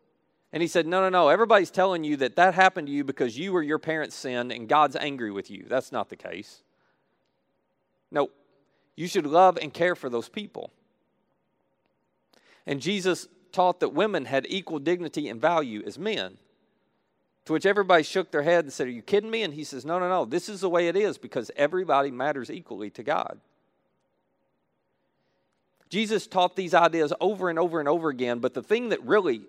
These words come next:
shook up that first century world was not the fact that he taught them, it's the fact that he lived them out. And as John looks back and he writes his account, he talks about some of these instances that shook him for the rest of his life.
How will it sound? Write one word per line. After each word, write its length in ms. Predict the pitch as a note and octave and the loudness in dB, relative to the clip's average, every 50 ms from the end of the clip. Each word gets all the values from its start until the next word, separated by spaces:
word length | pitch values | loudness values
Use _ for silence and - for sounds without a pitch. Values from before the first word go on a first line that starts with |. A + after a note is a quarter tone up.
| _ _ | _ _
shook 360 | - - - - G3+ F3+ - | -16 -8 -4 -2 -2 -2 0
up 340 | - E3+ E3+ D#3+ - _ - | 0 2 2 2 0 _ 2
that 300 | C#3+ C#3+ C#3+ - _ - | 4 4 4 2 _ -8
first 220 | - C#3+ - - | -8 -8 -8 -8
century 320 | - C#3 C3 - C3+ A2+ G#2+ | -10 -12 -10 -10 -10 -10 -8
world 380 | G#2 A2 A2 G2 F2+ C#2 - _ _ _ _ _ _ _ _ _ _ _ _ _ - | -4 -4 -4 -4 -6 -8 -14 _ _ _ _ _ _ _ _ _ _ _ _ _ -6
was 160 | D3 C3+ B2 | -6 -4 0
not 240 | D3 F3 G3 G#3+ - | 2 4 4 4 4
the 80 | G#3 | 2
fact 300 | - G3 F3+ D#3+ - - | 2 4 4 4 4 2
that 100 | C3+ A#2+ | -4 -8
he 80 | A2 G#2 | -8 -8
taught 320 | - - D#3+ E3 D#3 - | -8 -4 -2 -2 -2 -2
them, 140 | - A#2+ A2+ | -4 -8 -10
it's 180 | - B2+ - - | -10 -10 -12 -12
the 60 | A2 | -8
fact 320 | - - D#3 D#3+ D3+ _ | -2 0 2 2 0 _
that 100 | - A#2+ | -6 -8
he 140 | A2+ A#2 G#2+ | -8 -8 -6
lived 240 | G2+ C3 D3 B2+ G#2+ | -4 -4 -4 -4 -6
them 140 | G2+ G2 G#2+ | -6 -4 -4
out. 220 | G#2+ E2 - - _ _ _ _ _ _ _ _ _ _ _ _ _ _ _ _ _ - | -4 -4 -6 -10 _ _ _ _ _ _ _ _ _ _ _ _ _ _ _ _ _ -4
And 100 | D#3 E3 | -2 0
as 140 | F3 D3+ B2 | 0 0 2
John 260 | B2+ G3 G#3 A#3 A3+ | 4 4 6 6 4
looks 240 | G3+ F#3 F3+ - - | 2 0 -2 -2 2
back 220 | E3+ E3+ E3+ D#3 | 2 2 2 2
and 80 | E3 D3 | 0 -4
he 40 | C#3+ | -2
writes 280 | C#3+ D3 D#3 D3+ - | 2 2 2 2 0
his 160 | C#3+ A#2+ G#2+ B2+ | -6 -12 -12 -10
account, 340 | - D#3 E3+ F3 D#3 A#2 | -6 -4 -4 -4 -4 -6
he 80 | C3 D#3+ | -10 -10
talks 320 | - - F3+ G3+ - - | -4 -2 -2 -2 -2 -2
about 200 | E3+ D3+ C3+ B2+ | -2 0 0 0
some 180 | - - D#3 D#3 | -2 -6 -8 -6
of 40 | C3+ | -6
these 140 | B2 A2 C#3 | -6 -6 -6
instances 600 | C3 D#3+ D#3 - - A2 - - A#2 G#2+ G2+ - | -8 -8 -8 -12 -14 -16 -14 -10 -10 -10 -8 -6
that 140 | A#2 - | -6 -8
shook 300 | - - - A3 A3 - | -6 -4 -2 -2 -2 -2
him 320 | - G3 F#3 F3+ F3 F3 - _ _ _ _ _ | -2 -6 -4 -4 -4 -6 -10 _ _ _ _ _
for 140 | - C3 | -6 -4
the 80 | A#2+ G#2+ | -4 -2
rest 280 | A2 B2 C#3 C3+ - - | 2 2 2 2 0 -4
of 80 | B2+ | -12
his 140 | B2 G#2+ A2+ | -12 -10 -6
life. 340 | G2 F2+ - - - _ | -4 -4 -4 -6 -8 _